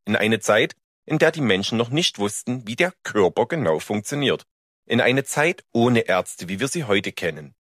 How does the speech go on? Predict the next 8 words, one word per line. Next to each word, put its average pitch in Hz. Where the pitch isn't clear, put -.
Ohne 101
Internet, 135
ohne 135
Wissenschaft, 104
die -
alles 90
erklären 82
kann. 76